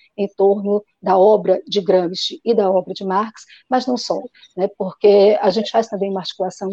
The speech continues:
com os movimentos sociais, com a sociedade em geral, e eu tô falando daqueles movimentos sociais, obviamente, é, que têm como um horizonte a transformação social.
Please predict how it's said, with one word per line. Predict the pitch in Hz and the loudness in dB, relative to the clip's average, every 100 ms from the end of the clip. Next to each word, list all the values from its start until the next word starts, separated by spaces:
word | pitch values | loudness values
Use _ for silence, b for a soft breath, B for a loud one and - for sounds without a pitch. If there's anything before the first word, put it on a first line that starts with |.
| - | 0
com | 240 233 | 2 4
os | 190 | 2
movimentos | 180 165 240 175 | -4 0 0 0
sociais, | - - 196 190 208 - b - | -10 -6 -2 0 0 -6 b -6
com | - 269 | 2 2
a | |
sociedade | - 220 202 185 185 185 | 2 -2 -2 0 0 -2
em | |
geral, | 180 185 190 208 208 B _ | -4 -2 2 2 0 B _
e | 269 | 0
eu | 294 233 | 2 2
tô | 233 | 2
falando | 208 208 | 2 2
daqueles | 202 220 226 | 2 4 4
movimentos | 202 190 190 185 | 0 -6 -8 -10
sociais, | - 175 190 185 185 | -8 -8 -4 -4 -2
obviamente, | 180 170 175 180 190 196 - 196 B B - | -6 -2 -2 -2 -4 -4 -6 -8 B B -2
é, | 190 | -2
que | - | -2
têm | - - 247 277 | -6 0 4 4
como | 269 208 196 196 | 4 -2 -2 0
um | 190 | 2
horizonte | 196 180 160 190 220 220 - 220 B B | 2 2 -2 -2 -2 -4 -6 -8 B B
a | 214 | -6
transformação | 208 220 202 190 - 190 | -2 0 0 -2 -6 -6
social. | 202 - 185 170 | -6 -4 -6 -6